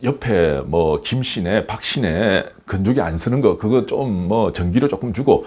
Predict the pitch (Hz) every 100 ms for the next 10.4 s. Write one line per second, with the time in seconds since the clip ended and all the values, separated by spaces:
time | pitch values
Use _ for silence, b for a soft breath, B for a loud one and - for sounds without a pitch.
0 | B B - - 233 233 95 101 104 78
1 | 135 143 131 127 113 107 165 165 B -
2 | 71 - 90 90 104 107 127 160 165 B
3 | B 76 73 55 50 - - _ 82 -
4 | - - 151 - 202 156 139 139 127 98
5 | - 120 139 135 - 107 156 170 247 -
6 | 87 87 87 104 80 78 85 87 - 220
7 | 196 165 175 B - 143 147 147 _ 131
8 | - 202 185 151 - 170 - 226 214 180
9 | 76 98 107 - - 160 160 208 170 73
10 | 90 - -